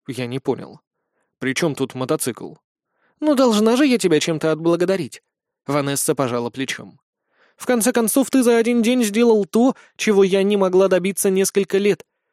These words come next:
Ты избавил меня от этого урода Винсента». «Да брось. Зачем мне мотоцикл? Что я буду с ним делать?» «Да что хочешь. Хочешь, катайся, хочешь, продай». Ванесса безразлично махнула рукой. «И тебе не жалко с ним расставаться?»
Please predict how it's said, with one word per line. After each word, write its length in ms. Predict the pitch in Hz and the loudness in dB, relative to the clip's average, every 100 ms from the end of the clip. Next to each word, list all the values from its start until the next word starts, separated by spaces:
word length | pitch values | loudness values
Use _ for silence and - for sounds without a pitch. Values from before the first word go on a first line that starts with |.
| _ | _
Ты 160 | - 254 | 2 2
избавил 420 | 208 214 233 247 | 2 2 2 2
меня 300 | 233 226 220 | 0 0 0
от 80 | 220 | 0
этого 220 | 247 233 | 0 2
урода 340 | 233 233 247 | 2 2 2
Винсента». 640 | 233 233 - 262 220 151 113 _ _ _ _ _ _ | 2 0 0 0 0 -4 -10 _ _ _ _ _ _
«Да 180 | 127 131 | -8 -6
брось. 520 | 127 120 92 - - _ - | -6 -8 -12 -20 -20 _ -6
Зачем 360 | 175 254 277 247 | 0 0 2 2
мне 180 | 202 | 2
мотоцикл? 600 | 180 170 165 - - - - - - | 0 0 -4 -6 -12 -16 -20 -20 -8
Что 200 | - 320 | 0 2
я 140 | 277 | 2
буду 180 | 240 240 | 2 0
с 80 | 214 | 0
ним 200 | 214 196 | -2 -2
делать?» 420 | 123 104 - - _ _ _ _ - | -6 -10 -16 -20 _ _ _ _ -4
«Да 100 | 247 | -2
что 180 | - 302 | 0 0
хочешь. 400 | 185 - - - _ _ _ | 0 -4 -8 -20 _ _ _
Хочешь, 360 | - 330 190 | 0 0 0
катайся, 460 | - 139 214 240 - | -6 -2 -2 -2 -2
хочешь, 360 | - 302 240 - | 0 0 0 -2
продай». 440 | 151 139 190 214 _ _ _ _ _ | -2 0 0 -2 _ _ _ _ _
Ванесса 500 | - 127 139 165 - | -4 -2 0 -2 -2
безразлично 600 | 139 143 151 139 147 - | 0 0 -2 -2 -4 -4
махнула 400 | 143 139 156 143 | -6 -6 -6 -4
рукой. 380 | 139 160 - - _ _ _ _ _ _ _ | -2 -4 -8 -14 _ _ _ _ _ _ _
«И 120 | 139 | -4
тебе 260 | 143 151 156 | 0 2 2
не 140 | 180 | 0
жалко 340 | 139 151 170 175 | 2 2 2 -2
с 80 | |
ним 140 | 170 165 | -2 -2
расставаться?» 720 | 165 - 143 127 131 - 226 | -2 -2 0 0 -2 -2 -4